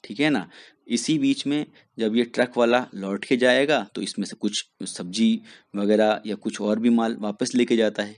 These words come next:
करीमनगर की तरफ को, ठीक है ना? तो इस प्रकार से तो जो, अब जो सब्जी वाला है, अब जो ट्रक वाला है, ट्रक वाले को,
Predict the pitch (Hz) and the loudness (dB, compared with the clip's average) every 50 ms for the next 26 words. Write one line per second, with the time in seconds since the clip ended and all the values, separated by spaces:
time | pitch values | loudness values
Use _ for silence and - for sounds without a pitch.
0 | _ - 104 104 104 104 104 104 104 101 - - - - - 98 - - _ - | _ -4 -2 0 2 2 2 2 2 0 -2 -6 -14 -10 -10 -10 -10 -12 _ -20
1 | - _ _ _ _ _ - 104 107 139 147 147 120 85 - - - - - _ | -20 _ _ _ _ _ -8 -6 -4 -2 -2 -2 -2 -4 -8 -14 -20 -20 -20 _
2 | _ _ - - - - _ _ _ _ _ _ _ _ _ _ _ 139 147 - | _ _ -14 -14 -14 -18 _ _ _ _ _ _ _ _ _ _ _ 0 0 0
3 | - - 117 - - 85 87 - - - 139 151 165 202 - - - - _ _ | 0 -2 -4 -4 -4 -6 -6 -6 -6 -6 -6 -6 -6 -8 -12 -16 -20 -20 _ _
4 | - 107 104 117 131 131 - - - - - _ - 107 104 104 110 120 117 113 | -6 -4 0 2 0 0 0 -4 -10 -20 -14 _ -6 -6 -4 -2 0 0 0 0
5 | 113 - - 98 95 - 127 131 123 123 123 127 131 135 160 147 131 - _ _ | -2 -6 -10 -10 -6 -2 2 2 4 4 4 2 0 -2 -6 -8 -8 -10 _ _
6 | - - 113 113 - - 120 120 117 - - 120 123 123 - 131 131 131 135 139 | -8 -6 -4 -4 -4 -2 -2 -2 -2 0 -2 -2 -2 2 2 4 4 6 4 2
7 | 151 147 127 - - 117 107 - 117 117 117 113 113 113 - 135 135 131 123 | 2 -4 -6 -2 -4 -4 -2 0 2 2 4 4 2 2 4 4 4 4 4